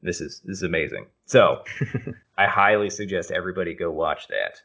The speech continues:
Speaker 1: And if they've already watched it, or they're waiting for some reason, they should also pick up Castlevania Requiem on the P S four.
Speaker 2: Is that the next one on your list?
Speaker 1: <laughs> May as well be.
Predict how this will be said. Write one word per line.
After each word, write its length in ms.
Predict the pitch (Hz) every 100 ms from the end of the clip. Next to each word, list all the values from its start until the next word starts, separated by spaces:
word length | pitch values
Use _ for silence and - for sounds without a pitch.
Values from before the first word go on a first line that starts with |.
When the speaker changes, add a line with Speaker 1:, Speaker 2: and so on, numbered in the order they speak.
| _ _ _ _ _ _
Speaker 1:
And 440 | 117 160 110 123 - _ 113
if 120 | 104
they've 160 | 104
already 320 | 90 135 110 85
watched 360 | 76 64 -
it, 220 | 78 78 - _ _
or 140 | 92
they're 160 | 85 80
waiting 400 | - 107 92 85
for 80 | -
some 220 | - 78 69
reason, 520 | 64 58 60 62 - _
they 100 | 107
should 140 | 98 101
also 280 | 104 95
pick 220 | 90 - 90
up 140 | 85
Castlevania 580 | 85 76 87 85 82 80
Requiem 600 | 98 - 73 62 - - _ _ _ _ _ _ -
on 180 | 92 92
the 60 |
P 200 | 87 98
S 120 | 90 -
four. 420 | 104 - - - _ _ _ _ _ -
Speaker 2:
Is 140 | 139
that 140 | 127 123
the 60 |
next 220 | 131 127 151
one 100 | 123
on 80 | 120
your 80 | 120
list? 400 | 90 - - - - _ _
Speaker 1:
<laughs> 340 | 107 104 95 -
May 120 | 92
as 80 | 87
well 160 | 69 65
be. 280 | 53 -